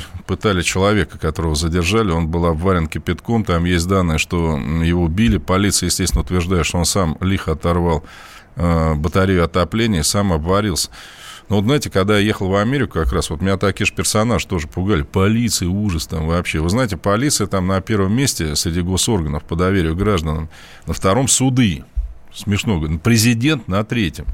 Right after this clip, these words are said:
Понимаете, я вот там с полицией сталкивался, <laughs> предположим, останавливают меня и говорят: «А чё это у вас номер какой-то странный?» Я говорю: «Дипломатический». «А, спасибо, что разъяснили, пожалуйста,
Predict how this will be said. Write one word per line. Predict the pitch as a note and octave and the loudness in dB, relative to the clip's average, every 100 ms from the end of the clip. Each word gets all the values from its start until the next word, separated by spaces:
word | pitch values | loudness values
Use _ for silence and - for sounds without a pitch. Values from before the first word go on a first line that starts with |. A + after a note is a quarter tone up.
| - - - - - - - | -8 -12 -20 -20 -20 -12 -2
Понимаете, | G#2 C#3+ - | 0 2 2
я | G#2 | -2
вот | G#2 | 0
там | A#2+ | -2
с | - | 2
полицией | A#2+ C3 C3 G#2 | 0 2 0 -2
сталкивался, | - D3+ E3 - D#2+ - - - - | -2 0 0 0 -4 -4 -6 -6 -6
<laughs> | - - | -10 -10
предположим, | - - G#2+ G#2+ F#2+ - - - - - - | -10 -2 2 2 2 -2 -6 -14 -14 -16 -6
останавливают | F2+ - G#2+ B2 C#3 G2+ F#2+ | -4 2 2 4 4 2 0
меня | G2 F#2+ | 0 0
и | |
говорят: | F2+ E2+ E2+ | 0 0 0
«А | |
чё | - | -2
это | A#2+ A#2+ | -2 2
у | |
вас | G#2+ - | 2 2
номер | A#2+ D#2+ | 0 0
какой-то | - D2+ E2+ - | -2 -4 -4 -4
странный?» | F#2+ F2 D2+ D2 | -2 -2 -2 -2
Я | |
говорю: | D#2+ D#2 | -2 -4
«Дипломатический». | E2 F#2 G2+ G2 F2 - - | -2 0 2 0 -2 -4 -4
«А, | E2+ F2 D2 | -2 0 -2
спасибо, | - F2+ - F#2 | -2 -2 0 -2
что | D#2+ F2 | -2 -2
разъяснили, | E2 E2+ D#2+ F#2+ F#2+ | -2 -2 -2 -2 -4
пожалуйста, | C#2+ E2 D#2 E2 - - | -4 -4 -2 0 0 0